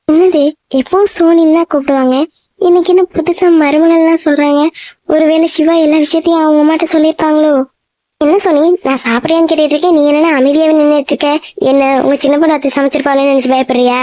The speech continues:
கவலைப்படாத, இன்னைக்கு நான் தான் சமைச்சிருக்கேன், வா சாப்பிடலாம். சே, சே, அப்படிலாம் ஒண்ணும் இல்ல அத்தை, நான் வீட்லயே சாப்பிட்டு வந்துட்டேன், அதனாலதான் யோசிச்சுட்டு இருக்கேன். நீங்க சொல்லி நான் சாப்பிடாம போனா நல்லா இருக்காதுல்ல, அதனாலதான் யோசிச்சேன். சரி, சரி, இப்ப சாப்பிடல நானு,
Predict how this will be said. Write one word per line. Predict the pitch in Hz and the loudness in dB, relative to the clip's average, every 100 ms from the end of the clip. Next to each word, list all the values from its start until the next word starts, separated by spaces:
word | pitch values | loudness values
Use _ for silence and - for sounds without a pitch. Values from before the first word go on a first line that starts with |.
| 240 - - | -6 -10 -8
கவலைப்படாத, | 254 262 254 240 226 233 - | -4 -2 -2 -4 -4 -6 -2
இன்னைக்கு | 277 240 | 0 0
நான் | 240 277 | 0 0
தான் | 302 | 0
சமைச்சிருக்கேன், | 277 247 233 226 - _ | -2 -2 -2 -4 -6 _
வா | 277 277 | -4 -2
சாப்பிடலாம். | 269 247 240 226 - _ _ _ _ | -4 -2 -2 -2 -6 _ _ _ _
சே, | 339 | -4
சே, | 339 392 - - - | -2 -2 -4 -10 -10
அப்படிலாம் | 269 381 415 339 | -4 0 2 2
ஒண்ணும் | 285 285 | 2 0
இல்ல | 269 | -2
அத்தை, | 277 262 - - - | -2 -6 -8 -8 -4
நான் | 262 269 | -2 0
வீட்லயே | 302 370 370 | 0 0 0
சாப்பிட்டு | 359 294 294 330 | 0 -2 -2 0
வந்துட்டேன், | 294 277 269 285 - | 0 -2 -4 -4 -6
அதனாலதான் | 269 262 320 311 320 302 | -2 0 0 0 0 0
யோசிச்சுட்டு | 285 294 285 277 | 0 -2 -2 -2
இருக்கேன். | 269 269 - | -2 -4 -4
நீங்க | 294 294 285 | 0 0 0
சொல்லி | 285 302 339 | 0 2 2
நான் | 330 302 | 0 -2
சாப்பிடாம | 277 277 320 302 | -4 -4 -4 -2
போனா | 294 302 | -2 -2
நல்லா | 277 269 | -2 -2
இருக்காதுல்ல, | 285 269 269 269 262 - - - | -2 -4 -2 0 -2 -6 -12 -8
அதனாலதான் | 262 269 294 285 311 302 | -2 0 0 0 0 0
யோசிச்சேன். | 269 240 - - - - _ _ - | 0 -2 -4 -6 -10 -20 _ _ -4
சரி, | 277 | -2
சரி, | 269 247 - | -2 -4 -4
இப்ப | 311 381 359 | -4 -2 -2
சாப்பிடல | 320 320 294 | -2 0 0
நானு, | 247 233 | 0 0